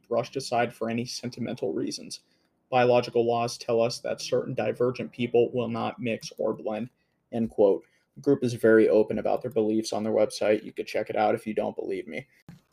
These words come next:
Back to the story. The men were seen piling into a U-Haul truck at a local hotel, which led a concerned citizen to call the police. The truck was intercepted and all thirty-one men, including the leader Rousseau, were taken into custody and charged with misdemeanor conspiracy to riot.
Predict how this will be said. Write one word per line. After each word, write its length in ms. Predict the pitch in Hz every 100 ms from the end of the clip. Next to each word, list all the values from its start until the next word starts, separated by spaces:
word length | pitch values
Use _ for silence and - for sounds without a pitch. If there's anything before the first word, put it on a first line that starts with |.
| _ _ _ -
Back 220 | 127 120
to 100 | 127
the 60 |
story. 420 | 117 - 127 110 -
The 220 | 110 120
men 260 | 127 156
were 80 | 147
seen 300 | 139 147 135
piling 400 | - 127 127 127
into 380 | 113 127 - 123
a 40 | 113
U-Haul 500 | 117 139 165 120 117
truck 400 | - 120 123 - 135
at 160 | 127
a 80 | 113
local 420 | 117 120 123 120
hotel, 560 | 139 113 - 127 127 127 - - _
which 220 | 123 120
led 240 | 123 117 117
a 120 | 117
concerned 440 | 127 123 - 123
citizen 400 | - 143 143 -
to 80 | 120
call 200 | - 120
the 60 | -
police. 500 | - 120 120 - - _ _ _
The 60 | -
truck 260 | 143 131
was 120 | 131 117
intercepted 640 | 127 131 127 131 143 123
and 140 | 117
all 240 | - 123 123
thirty-one 600 | - 135 135 123 120 120
men, 240 | 110 127
including 540 | - 131 135 127 123
the 200 | 120 113
leader 340 | 110 117 113 120
Rousseau, 480 | 123 120 - 110 113
were 160 | 113
taken 320 | - 113 110
into 180 | 110 -
custody 580 | - 120 - 110 110 110
and 120 | 127
charged 340 | - 117 120 -
with 240 | 110 -
misdemeanor 680 | 127 123 135 127 117 113 113
conspiracy 600 | - 117 - - - 120
to 80 | 76
riot. 380 | 78 85 -